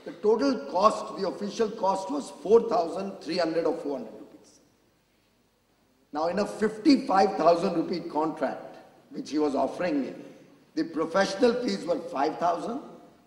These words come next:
the official fees was four thousand odd, and forty-six thousand rupees of corruption. And I am being told to do that. And I'm sure this is something which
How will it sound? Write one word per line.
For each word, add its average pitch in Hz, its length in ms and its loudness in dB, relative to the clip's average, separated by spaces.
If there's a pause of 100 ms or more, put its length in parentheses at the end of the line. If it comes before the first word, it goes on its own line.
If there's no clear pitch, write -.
the 160 140 0
official 226 500 0
fees 190 340 -4
was 156 220 -2 (160)
four 180 200 4
thousand 190 640 2 (220)
odd, 139 240 0 (1000)
and 156 280 0 (440)
forty-six - 1080 -2 (120)
thousand 156 440 -6
rupees 139 340 -2
of - 220 -8
corruption. - 400 -18 (1700)
And 180 260 0 (140)
I 185 180 10
am 233 200 8
being 202 240 0
told 180 360 -4
to - 60 -10
do - 240 -12
that. - 80 -20 (1700)
And 143 100 0
I'm 175 180 4
sure 214 300 2
this - 560 -2
is 180 200 -8
something 190 420 -2
which 185 180 -8